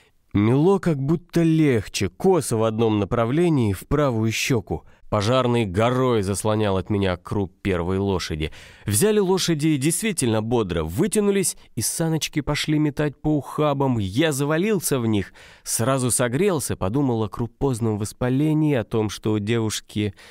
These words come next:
может быть, треснула кость черепа изнутри, осколок в мозг вонзился. «Пожарные лошади?» —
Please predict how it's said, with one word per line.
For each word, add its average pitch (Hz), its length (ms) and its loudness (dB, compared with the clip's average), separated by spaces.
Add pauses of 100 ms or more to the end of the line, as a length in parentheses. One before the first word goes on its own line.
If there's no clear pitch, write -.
(260)
может 104 360 0
быть, 98 200 -4
треснула 101 560 -2
кость - 420 -4
черепа 139 540 -2
изнутри, 127 480 0
осколок 135 880 -4
в 113 120 -2
мозг 123 420 -2
вонзился. 120 760 -2 (640)
«Пожарные 254 540 2
лошади?» — 127 480 -2